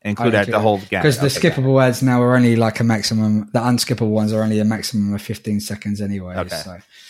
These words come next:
Speaker 2: uh,
Speaker 1: Cool.
Speaker 2: the, I've got one more tip for you before I go.
Speaker 1: Please. Yeah, that's great.
Speaker 2: Don't swear.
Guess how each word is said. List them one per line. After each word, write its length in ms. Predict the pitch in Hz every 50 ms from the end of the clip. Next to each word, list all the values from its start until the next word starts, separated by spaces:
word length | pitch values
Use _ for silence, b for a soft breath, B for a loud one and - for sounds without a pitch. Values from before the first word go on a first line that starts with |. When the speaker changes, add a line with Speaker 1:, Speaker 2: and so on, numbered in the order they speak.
| B B B B B _ -
Speaker 2:
uh, 260 | 117 113 113 113 110 110
Speaker 1:
Cool. 140 | 95 -
Speaker 2:
the, 140 | 135 135 139 131
I've 240 | - - 135 135
got 120 | 139 151 147
one 160 | 156 160 170
more 140 | 170 165 151
tip 260 | - - 180 - -
for 140 | - - 127
you 200 | 117 107 104 101
before 280 | 107 110 - - 117 113
I 40 | 113
go. 200 | 107 120 117 110
Speaker 1:
Please. 400 | 107 123 120 107 95 - - - _
Yeah, 200 | 104 120 131 123
that's 160 | 113 107 -
great. 260 | - 135 120 107 95 - _ _ _ _ _ _ _ _ -
Speaker 2:
Don't 200 | 143 139 131 131
swear. 520 | 127 - 139 123 117 107 104 104 - _